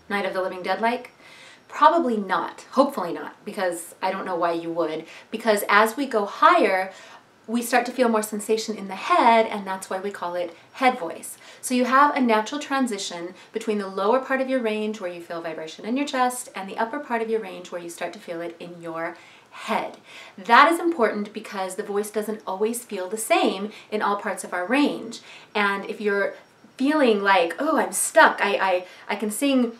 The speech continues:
pretty good in my lower range, but then I try to go too high and I just can't go high, I can't do it," it's probably because you don't know how to access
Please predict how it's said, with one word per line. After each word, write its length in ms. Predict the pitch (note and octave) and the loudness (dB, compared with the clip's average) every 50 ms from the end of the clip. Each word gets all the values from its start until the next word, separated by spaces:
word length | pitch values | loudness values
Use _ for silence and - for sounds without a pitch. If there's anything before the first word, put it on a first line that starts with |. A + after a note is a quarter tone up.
| - _ - _ _ _ _ _ - G#3+ G#3 - _ | -18 _ -20 _ _ _ _ _ -12 -12 -12 -12 _
pretty 220 | - F4+ G#4 F#4 - | -2 2 4 4 6
good 260 | E4 E4+ D#4 C#4 A#3+ | 8 8 8 10 8
in 60 | A3 | 6
my 100 | G#3 F#3+ | 4 4
lower 280 | G3 A3 A#3+ C4+ C4+ A3+ | 4 6 6 8 6 6
range, 240 | G#3+ G3+ G3 - | 4 2 0 -4
but 80 | - G3+ | -6 -4
then 120 | B3 B3+ | 0 2
I 80 | C#4 A#3+ | 2 0
try 260 | - - - - A#3 | 0 -2 -2 0 0
to 80 | A3 A3 | 2 2
go 80 | G#3+ | 2
too 160 | G#3 - A3+ G#3 | 0 -2 -4 0
high 180 | A3+ A3+ A3 | 2 2 2
and 120 | G#3 F#3 F3+ | 2 2 -2
I 80 | F#3 | -2
just 180 | F3 F#3 F#3 - | -2 -4 -8 -8
can't 200 | - F#3+ D3+ D#3 | -10 -10 -8 -8
go 80 | D#3+ | -8
high, 220 | D#3+ D#3+ D3+ D3 D3 | -8 -8 -8 -8 -8
I 60 | D#3+ | -8
can't 260 | - G3+ F#3 - - | -8 -8 -10 -10 -4
do 180 | - B3 B3+ A#3 | -2 2 4 4
it," 220 | F#3+ F3 - - - - - - - | 4 4 0 -2 -8 -16 -20 -10 -4
it's 140 | - A3 A3 | -4 -4 0
probably 360 | - C#4 D4 D4+ D#4+ B3+ B3 | 4 6 6 6 6 2 0
because 320 | G#3+ A3 - A3 G#3+ G#3 | -2 -4 -4 -4 -6 -6
you 60 | G#3+ G3+ | -6 -8
don't 160 | G3+ G3 - | -8 -8 -8
know 80 | G3+ | -8
how 160 | G3 - G3+ F#3+ | -8 -6 -4 -4
to 140 | F#3+ - | -2 0
access 560 | F#3 F#3+ G3 G3+ - - F#3+ F3+ - - - | 2 2 2 0 -2 -6 -8 -8 -6 -8 -10